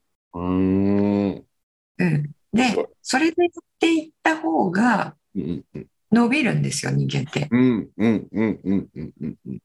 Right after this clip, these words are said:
Speaker 2: うん。この二割、三割、
Speaker 1: うん。
Speaker 2: 足りない部分を、
Speaker 1: うん。
Speaker 2: あの、あるものにしようとして動くのと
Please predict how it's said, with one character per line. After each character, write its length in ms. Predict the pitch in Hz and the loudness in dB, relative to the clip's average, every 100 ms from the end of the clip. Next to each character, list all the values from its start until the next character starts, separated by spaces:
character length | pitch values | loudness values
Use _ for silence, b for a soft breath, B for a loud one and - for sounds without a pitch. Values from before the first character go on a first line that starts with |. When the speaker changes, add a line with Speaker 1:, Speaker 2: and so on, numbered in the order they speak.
| - | -2
Speaker 2:
う 320 | 196 196 196 | 0 0 -4
ん。 120 | 151 | -6
こ 140 | 147 214 | -4 0
の 300 | 196 202 185 - - | 0 0 -4 -8 -2
二 120 | 339 | 0
割、 400 | 370 370 294 202 | 2 2 0 -2
三 260 | - 247 233 | 0 0 2
割、 480 | 156 170 180 160 _ _ _ _ - | 0 0 -2 -2 _ _ _ _ -2
Speaker 1:
う 40 | |
ん。 40 | |
Speaker 2:
足 100 | 220 | 0
り 140 | 254 311 | 0 0
な 160 | 320 | -2
い 60 | 320 | -2
部 220 | - 320 | -4 -2
分 320 | 254 175 147 147 | 0 2 0 2
を、 340 | 226 - - _ - | 0 0 -6 _ -6
Speaker 1:
う 80 | 98 | -6
ん。 100 | 82 - | -6 -4
Speaker 2:
あ 120 | 90 | -4
の、 300 | 85 80 160 - _ _ _ | -2 -2 -4 -8 _ _ _
あ 120 | - | -4
る 140 | 240 302 | -2 -4
も 140 | 294 | -4
の 140 | 311 294 | -2 0
に 140 | 170 | 0
し 180 | - 208 | 0 0
よ 160 | 233 | 0
う 80 | 202 | 0
と 100 | - | -2
し 120 | 147 | -2
て 120 | - 196 | 0 0
動 180 | 175 | 0
く 120 | 185 143 | 0 -2
の 140 | 135 | -2
と 380 | - 143 123 | -4 -4 -4